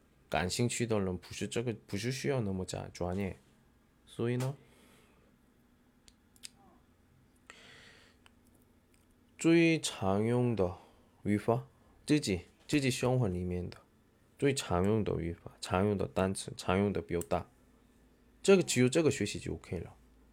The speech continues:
然后这个学习有关联的对话，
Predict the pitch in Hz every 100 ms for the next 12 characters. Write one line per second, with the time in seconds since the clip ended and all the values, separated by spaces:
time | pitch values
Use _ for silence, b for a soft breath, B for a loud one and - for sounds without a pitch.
0 | _ - - 95 117 117 139 135 131 123
1 | 131 135 143 151 - b b b b b
2 | b 104 104 104 98 104 101 107 131 143
3 | 143 139 151 127 113